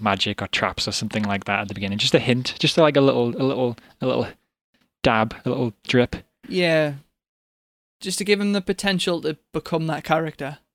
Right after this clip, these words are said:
Speaker 2: rather than being completely the opposite of the character.
Speaker 1: Rob,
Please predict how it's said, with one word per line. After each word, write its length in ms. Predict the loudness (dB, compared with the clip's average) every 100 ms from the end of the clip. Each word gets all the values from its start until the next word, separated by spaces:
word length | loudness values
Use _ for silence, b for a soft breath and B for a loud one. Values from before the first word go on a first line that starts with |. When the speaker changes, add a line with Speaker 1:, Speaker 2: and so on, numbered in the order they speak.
| _ _
Speaker 2:
rather 320 | -2 -2 0
than 200 | -2 -4
being 260 | -2 -4 -4
completely 440 | -8 -6 -6 -6
the 140 | -6 -8
opposite 400 | -10 -10 -10 -10
of 100 | -12
the 80 | -12
character. 460 | -10 -12 -12 -16 -18 _ _ _ _ _ _ _ _ _ _ _
Speaker 1:
Rob, 220 | 2 2